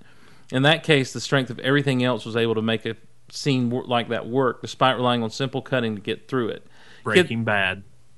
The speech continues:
Speaker 1: What about Breaking Bad?
Speaker 2: I, that sen-, that two or three sentences right there summed up Breaking Bad.
Speaker 1: That it's, that it's just the dialogue and the
Speaker 2: I mean, the, when you have to go, when you go off of the strength,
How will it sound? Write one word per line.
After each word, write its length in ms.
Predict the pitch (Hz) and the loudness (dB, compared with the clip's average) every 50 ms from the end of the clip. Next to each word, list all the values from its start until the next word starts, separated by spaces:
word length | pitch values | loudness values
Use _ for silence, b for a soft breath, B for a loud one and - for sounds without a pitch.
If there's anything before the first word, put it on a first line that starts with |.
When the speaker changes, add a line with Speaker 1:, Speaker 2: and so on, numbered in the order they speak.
| - - - - - - - | -20 -20 -20 -20 -20 -18 -10
Speaker 1:
What 260 | - 123 139 151 147 | -4 2 4 6 6
about 280 | 151 123 - 131 123 98 | 8 8 6 6 6 4
Breaking 340 | 120 113 107 - - 107 98 | 2 2 2 2 -2 -6 -4
Bad? 320 | 107 101 101 95 - 101 - - - - | -4 -6 -6 -6 -10 -14 -14 -10 -4 -2
Speaker 2:
I, 160 | 107 110 110 | 0 0 0
that 300 | 104 113 110 120 127 - - - | -2 -2 -2 -2 -4 -6 -12 -20
sen-, 380 | - - - - 151 135 127 92 | -18 -10 -4 -2 -2 0 0 -2
that 240 | 107 110 120 131 - - - - - - 101 - - - | -2 -2 -2 -2 -4 -10 -20 -20 -20 -20 -20 -20 -16 -8
two 320 | - 139 143 147 143 135 127 | -4 -2 0 0 2 2 2
or 100 | 127 120 | 0 0
three 240 | 120 135 131 127 104 | 0 0 0 0 0
sentences 380 | - 131 110 101 101 98 95 | 0 -2 -2 -2 -4 -6 -4
right 200 | 98 101 98 98 | -2 -2 -2 0
there 260 | - 98 95 98 107 107 - - - - - - - | -2 -2 -2 -2 -4 -8 -12 -16 -20 -20 -20 -16 -10
summed 300 | - - 107 101 104 98 | -2 0 0 0 2 0
up 100 | 73 - | -2 -2
Breaking 320 | 104 104 104 101 101 98 98 | -2 -4 -4 -4 -4 -6 -6
Bad. 320 | 101 98 101 101 - - - - - - - - - - - - - - - - - - - - - - - - - - - | -6 -4 -4 -6 -8 -10 -14 -20 -20 -20 -20 -20 -20 -20 -20 -20 -20 -20 -20 -20 -20 -20 -20 -20 -20 -20 -20 -20 -18 -8 0
Speaker 1:
That 180 | 120 127 127 117 | 2 2 2 2
it's, 320 | 123 - - - - - - - - - - - - - - | 0 -4 -6 -10 -10 -12 -16 -20 -20 -20 -20 -20 -20 -10 -4
that 140 | 117 120 120 | -2 0 0
it's 140 | 120 113 | 0 -2
just 200 | - 131 120 - | -4 -4 -4 -4
the 80 | - 123 | -4 -2
dialogue 640 | 104 117 110 113 120 131 135 135 139 143 143 143 | 2 2 4 4 4 4 4 4 4 4 4 2
and 120 | 135 117 110 | 0 0 -2
the 160 | 107 104 98 - - | -2 -4 -6 -12 -8
Speaker 2:
I 120 | - - 95 | -4 -2 -2
mean, 260 | 107 110 113 123 117 | -2 -2 -4 -2 2
the, 300 | 113 127 131 117 113 113 | 4 4 4 4 2 -2
when 200 | 117 120 127 123 | 0 2 4 4
you 180 | 123 127 139 143 | 6 6 6 6
have 200 | 139 147 143 143 | 6 4 2 0
to 80 | - 123 | -2 0
go, 220 | 117 131 131 117 | 2 2 2 2
when 140 | 113 120 120 | 0 0 2
you 160 | 120 123 131 | 2 2 2
go 160 | 127 131 123 127 | 2 4 4 4
off 180 | 127 120 110 - | 4 2 0 -2
of 60 | 113 | -8
the 100 | 104 101 | -8 -8
strength, 440 | - - - 120 110 110 101 - | -8 -4 -4 -4 -4 -4 -6 -12